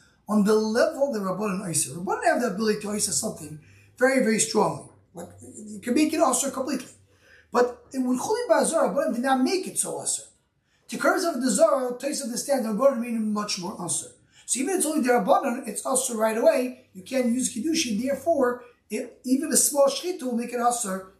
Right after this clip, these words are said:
even if it's only the Rabbanan. Okay. The other Kud over here, this is very important for the Sugya.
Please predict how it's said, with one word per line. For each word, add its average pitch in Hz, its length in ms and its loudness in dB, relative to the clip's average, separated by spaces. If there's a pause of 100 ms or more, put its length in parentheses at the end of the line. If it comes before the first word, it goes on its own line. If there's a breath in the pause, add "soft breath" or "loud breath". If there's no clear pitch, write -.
even 240 220 -2
if 190 80 -2
it's - 120 -6
only 185 240 0
the 156 140 -2
Rabbanan. 143 340 -10 (420)
Okay. - 180 -10 (460 soft breath)
The - 80 -4
other 339 220 0
Kud 214 180 -2
over 180 160 2
here, 180 240 2
this 175 220 -2
is 170 80 -6
very 165 120 -2
important 160 320 -4
for 143 40 -12
the 139 80 -8
Sugya. 120 320 -4